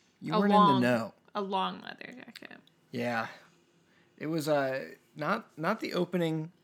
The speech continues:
Speaker 1: I was expecting, but, you know, maybe I should have guessed. It was, it's about vampires, it's rated R, and I think they kinda knew the tone that they were going for. I appreciated the fact that they didn't feel the need to start with an origin story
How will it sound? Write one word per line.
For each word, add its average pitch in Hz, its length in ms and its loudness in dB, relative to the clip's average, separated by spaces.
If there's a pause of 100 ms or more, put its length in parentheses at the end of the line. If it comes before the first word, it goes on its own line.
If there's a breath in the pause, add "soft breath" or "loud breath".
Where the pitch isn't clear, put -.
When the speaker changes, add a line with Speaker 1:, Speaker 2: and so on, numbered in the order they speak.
Speaker 1:
I 135 120 4
was 135 180 2
expecting, 156 800 0
but, 120 280 2
you 131 120 -6
know, 117 320 -2 (320)
maybe 135 200 -2
I 127 60 -2
should 127 160 -6
have 120 80 -4
guessed. 123 380 -2
It 120 60 -2
was, 117 320 -6 (260)
it's - 100 -20
about 147 200 0
vampires, 139 540 -2
it's 151 140 -10
rated 143 260 -2
R, 135 280 4
and 127 100 0
I 123 80 0
think 135 300 -8
they 131 100 -4
kinda 123 320 -4
knew 120 480 -4
the 151 80 -14
tone 123 380 -8
that 107 120 -10
they 117 120 -6
were 113 140 -4
going 113 280 -8
for. 113 380 -4 (480 soft breath)
I 123 260 0
appreciated 127 920 0 (360 soft breath)
the 143 80 -4
fact 117 360 -2
that 113 240 -8
they 113 100 -2
didn't 113 380 -6
feel 120 200 -4
the 117 80 -6
need 113 220 -6
to 117 60 -10
start - 280 -4
with 120 140 -10
an 113 80 -8
origin 120 400 -6
story 127 500 -2